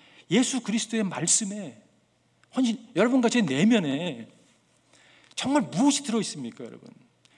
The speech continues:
우리 내면에요, 내면에 하나님의 진리로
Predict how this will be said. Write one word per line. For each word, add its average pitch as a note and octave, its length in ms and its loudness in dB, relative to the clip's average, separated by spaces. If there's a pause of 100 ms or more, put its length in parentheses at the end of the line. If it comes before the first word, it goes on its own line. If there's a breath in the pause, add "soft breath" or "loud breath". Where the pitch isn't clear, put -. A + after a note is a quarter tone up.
(140)
우리 C#4 200 6
내면에요, G3 800 2 (540 soft breath)
내면에 C4+ 520 4
하나님의 D4 500 0
진리로 F#3+ 1160 -6